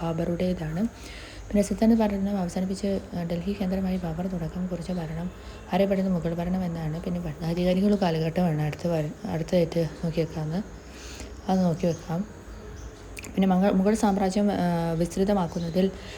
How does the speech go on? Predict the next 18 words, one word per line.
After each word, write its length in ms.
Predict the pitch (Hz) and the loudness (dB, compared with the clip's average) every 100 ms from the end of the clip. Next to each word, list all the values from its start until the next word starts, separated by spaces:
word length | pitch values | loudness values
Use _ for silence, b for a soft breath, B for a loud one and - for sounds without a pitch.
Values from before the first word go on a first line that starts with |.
| B - | B 0
പ്രധാന 260 | 175 185 | 2 4
പങ്ക് 180 | 196 180 | 4 4
വഹിച്ച 160 | 180 180 | 2 2
ഭരണാധികാരി 440 | 165 165 170 175 | 0 -2 -2 0
അക്ബറാണ്. 400 | 165 - 170 160 | -2 -4 -4 -2
അക്ബറുടെ 360 | 156 156 165 180 | -2 -2 -2 -2
സൈനിക 420 | 165 156 160 175 - - | -2 -2 -2 -2 -4 -4
സമ്പ്രദായം 500 | 170 160 165 170 180 | 0 2 2 2 0
അറിയപ്പെടുന്ന 380 | 165 160 165 170 | -2 -2 -2 -2
മൻ-, 200 | 165 147 - B B - | -2 -4 -6 B B -6
മൻസംദാരി 460 | 170 165 170 185 185 | -2 0 0 2 2
സമ്പ്രദായം 460 | 185 160 165 170 180 | 2 0 0 0 0
എന്ന 120 | 165 | -2
പേരിലാണ്. 440 | 165 156 160 160 | -2 -2 -2 -2
മുഗൾ 340 | 170 156 165 170 - - - | -4 -4 -4 -6 -8 -10 -2
ഭരണത്തിൽ 540 | 165 165 180 180 185 185 B B - | 0 0 -2 0 0 0 B B -2
പ്രധാന 260 | 175 185 202 | 4 4 4
പദവികൾ, 960 | 190 180 175 180 175 185 185 185 185 | 2 2 2 0 2 2 4 4 2